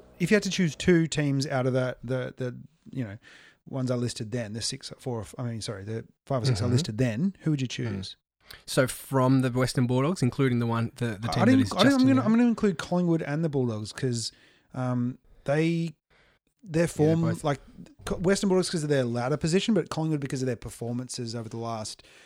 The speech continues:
Speaker 1: you know, five, six weeks and their injuries m-, m-, puts them in the category of doubt for me.
Speaker 2: Fair. Yeah, absolutely. Well, the, the two clubs that, um, you probably would have thought pre-season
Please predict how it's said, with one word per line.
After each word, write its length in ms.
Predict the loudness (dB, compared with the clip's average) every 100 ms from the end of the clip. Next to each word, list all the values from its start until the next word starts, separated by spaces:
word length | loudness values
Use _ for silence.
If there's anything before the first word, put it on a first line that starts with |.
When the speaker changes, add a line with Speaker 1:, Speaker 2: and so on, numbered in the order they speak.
| _
Speaker 1:
you 100 | -10
know, 140 | -10 -10 -8
five, 160 | -6 -4
six 160 | -6 -8
weeks 160 | -6
and 80 | -6
their 80 | -6
injuries 640 | -4 -4 -4 -6 -10 -12 -12
m-, 200 | -14 -14
m-, 200 | -20 -18
puts 240 | -6 -6 -2
them 160 | -4 -2
in 100 | -2
the 200 | -4 -6
category 400 | -2 -2 0 0
of 100 | 0
doubt 280 | -4 -6 -8
for 100 | -10
me. 300 | -12 -12 -16 _ _ _ _ _ _ _ _ _
Speaker 2:
Fair. 320 | -6 -4 -6 -8
Yeah, 160 | -6 -6
absolutely. 540 | -6 -2 -2 -2 -6 -2
Well, 140 | -2
the, 140 | 0
the 180 | 2 2
two 180 | 4 0
clubs 320 | 2 -2 -2 -2
that, 240 | -4 -4 _ -6
um, 500 | -2 0 2 0 -2 -12 _ _
you 100 | -14
probably 280 | -4 0 2
would 100 | 0
have 80 | 0
thought 260 | -2 -4 -2
pre-season 800 | -2 -2 -2 -4 -2 -2 -4